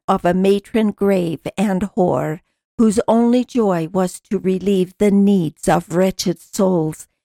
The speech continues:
and help the helpless poor. All night she spent in bidding of her beds, and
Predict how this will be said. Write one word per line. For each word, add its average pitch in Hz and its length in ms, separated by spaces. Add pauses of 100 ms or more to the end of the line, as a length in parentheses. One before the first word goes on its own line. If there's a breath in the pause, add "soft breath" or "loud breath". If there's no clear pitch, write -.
(140)
and 208 180
help 254 360 (100)
the 180 140 (140)
helpless 180 560 (120)
poor. - 500 (760)
All 202 280
night 220 440
she 208 200
spent 196 420
in 196 160
bidding 185 500
of 185 200
her 196 200
beds, 180 640 (120)
and 190 180